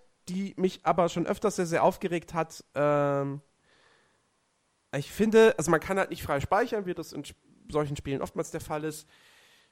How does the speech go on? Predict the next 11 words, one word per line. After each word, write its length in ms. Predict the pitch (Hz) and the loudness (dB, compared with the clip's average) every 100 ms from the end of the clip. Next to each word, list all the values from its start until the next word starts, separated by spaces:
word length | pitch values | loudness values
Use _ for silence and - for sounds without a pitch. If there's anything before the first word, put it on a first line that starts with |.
| _ - | _ -10
Die 140 | 143 | 0
automatischen 640 | 139 180 190 214 254 208 202 | 2 4 6 6 6 -2 -6
Speicherpunkte 720 | - 196 214 190 156 147 143 | 2 2 2 0 0 -2 -8
sind 200 | 143 147 | -10 -2
teilweise 540 | 170 185 175 165 151 - | 4 4 6 2 2 0
unfassbar 880 | 185 170 - - 139 - 151 131 - 160 | 6 6 4 -2 -2 0 2 2 2 -2
dämlich 440 | 135 127 120 - | 0 -2 -4 -8
gewählt. 520 | 127 117 113 98 - _ _ _ _ _ _ | -10 -8 -8 -10 -14 _ _ _ _ _ _
Beispiel, 640 | 156 180 240 214 240 277 320 - _ _ _ _ _ | 6 10 12 10 8 4 0 -8 _ _ _ _ _
<laughs> 720 | _ _ _ _ _ _ _ | _ _ _ _ _ _ _
ähm, 440 | 185 202 196 196 | 6 8 8 4